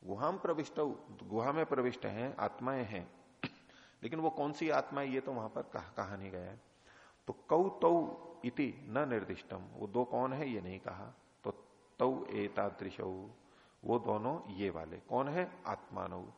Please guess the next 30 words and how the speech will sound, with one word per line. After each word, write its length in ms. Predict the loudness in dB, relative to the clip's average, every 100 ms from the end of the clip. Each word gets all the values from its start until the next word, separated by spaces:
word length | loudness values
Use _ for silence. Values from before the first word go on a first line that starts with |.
| -8
कौन 180 | 0 0
से 160 | 2 -2
हैं? 260 | -2 -6 -10 -20 -20 -20 _ -20
"जीवात्मा 640 | -6 -4 4 4 4 0
परमात्मानौ 760 | 2 4 4 0 0 -2 0 -2
खलु 280 | -2 -4 -2
विज्ञेयौ", 640 | -4 -6 -8 -6 -6 -6
जीवात्मा 480 | -6 -2 -2 -2 -4
और 100 | -4
परमात्मा 540 | -6 -6 -10 -8 -8
जानने 460 | -6 -8 -8 -8 -10
चाहिए। 440 | -10 -12 -12 -18 -20 -20 -20 -12 0
"गुहाम 320 | 4 4 4
प्रविष्टौ" 480 | 2 0 2 2 4
तो 140 | 4
वचन 260 | 4 4 0
मिल 160 | 0
रहा 180 | 0 -2
है, 120 | -2 -8 -6
लेकिन 160 | -2
वो 100 | -2
हैं 260 | 0 0 0
कौन? 260 | 0 0 -2 -10 -18 -12
तो 60 | -8
सूत्रकार 460 | -4 -2 2 4
ने 140 | 4 -2
खोल 200 | -2 0
दिया, 160 | 2
"गुहाम 300 | 2 0 -2
प्रविष्टौ 800 | -2 -2 -4 -2 0 0 0 -14